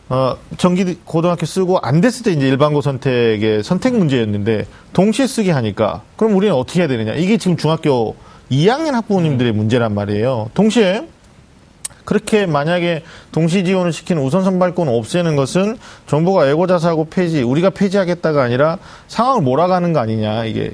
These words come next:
Speaker 1: 이제, 이제 짐 오는 거죠. 그러면 결국 학부모님들 입장에서 "야, 외고자 사고 베네핏이 없어졌다." 그러면 일반고 그냥 뭐 가는 이제 이런 이제 시기를 좀 기다리는 어떤 안으로 가는 건데, 어, 저는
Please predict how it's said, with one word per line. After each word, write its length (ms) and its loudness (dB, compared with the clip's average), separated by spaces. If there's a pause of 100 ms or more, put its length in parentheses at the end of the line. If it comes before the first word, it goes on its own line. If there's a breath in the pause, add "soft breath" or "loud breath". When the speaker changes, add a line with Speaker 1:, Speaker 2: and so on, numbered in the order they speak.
Speaker 1:
이제, 220 -4
이제 240 -4
짐 220 2
오는 200 2
거죠. 460 0
그러면 400 2 (300 loud breath)
결국 220 2
학부모님들 420 0
입장에서 440 0
"야, 120 4
외고자 360 0
사고 240 0
베네핏이 400 -2
없어졌다." 680 0 (320 loud breath)
그러면 400 2
일반고 560 0 (260 loud breath)
그냥 240 0
뭐 100 2
가는 280 0
이제 100 0
이런 360 2
이제 280 0
시기를 580 -4
좀 140 0
기다리는 640 2
어떤 420 0
안으로 300 0
가는 300 0
건데, 440 0 (600 loud breath)
어, 320 4
저는 400 0